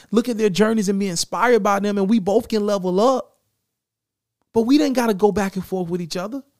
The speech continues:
It's all love. We all want the same thing. We all want the same thing. And this skill set is a way for us to achieve that. So let's love each other and let's be positive.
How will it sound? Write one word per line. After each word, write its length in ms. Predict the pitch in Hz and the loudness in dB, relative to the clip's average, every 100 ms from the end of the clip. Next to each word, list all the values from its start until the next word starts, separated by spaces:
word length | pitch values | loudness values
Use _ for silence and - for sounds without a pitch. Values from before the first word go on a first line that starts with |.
| _ _ - | _ _ -8
It's 160 | 254 285 | -4 -2
all 220 | 277 262 | 0 2
love. 520 | 269 285 262 - - _ _ _ - | 2 2 0 -4 -10 _ _ _ 0
We 200 | 247 - - | 0 0 -4
all 380 | 226 233 226 | -8 -2 -2
want 240 | 208 233 - | 0 -2 -4
the 80 | 190 | -6
same 380 | - 196 214 | -4 -4 -4
thing. 420 | 202 185 208 170 - _ _ _ _ _ _ _ | -6 -6 -6 -8 -12 _ _ _ _ _ _ _
We 140 | 285 320 | 0 2
all 200 | 320 294 | 4 2
want 180 | 285 240 | 0 -2
the 80 | |
same 300 | 233 254 240 | -2 -2 -2
thing. 380 | 226 233 208 120 - - _ | -4 -4 -4 -8 -16 -20 _
And 140 | 185 196 | -2 0
this 160 | 226 | 0
skill 380 | - - 247 240 | -2 -4 -2 -2
set 400 | - 208 196 - | -2 -2 -4 -4
is 160 | 175 165 | -6 -4
a 60 | |
way 380 | 147 147 196 180 | -6 -2 0 0
for 220 | - 143 - | -4 -12 -8
us 200 | 165 - | -6 -8
to 180 | - 131 | -10 -10
achieve 420 | - 180 175 120 | -8 -8 -8 -8
that. 260 | 113 - _ _ _ _ _ | -14 -16 _ _ _ _ _
So 160 | - 160 | -10 -6
let's 200 | 170 131 | -4 0
love 240 | 170 214 | 2 2
each 160 | 214 180 | 2 0
other 320 | 196 180 175 - _ _ _ _ _ _ | -2 -2 -8 -10 _ _ _ _ _ _
and 100 | 185 | -8
let's 180 | 214 240 | -6 -4
be 160 | 247 226 | -2 -4
positive. 640 | - - 233 208 151 92 | -4 -10 -8 -8 -8 -10